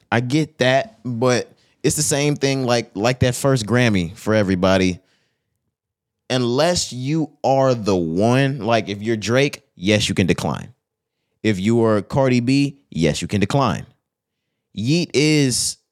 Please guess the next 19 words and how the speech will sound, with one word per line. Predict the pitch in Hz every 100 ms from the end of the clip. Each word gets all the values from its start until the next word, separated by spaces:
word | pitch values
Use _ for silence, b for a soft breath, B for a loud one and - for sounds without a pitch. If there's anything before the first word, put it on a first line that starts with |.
| _ -
somebody, | - 131 123 123 117
like | 113 113
we | 117
talked | 127 113
about, | 113 113 101
that's | 104 -
changing | - 117 110
this | 104 98
game. | 107 107 110
He's | 104 98
groundbreaking, | 95 104 104 98 104 101 107 98 b b -
but | 87 107 101 - _ _ _ _ _ _ _ 113
I |
don't | 139 147
know | 143 135
if |
he's | 143 131
so | - 127
pivotal | 110 - 131 117 117 110 -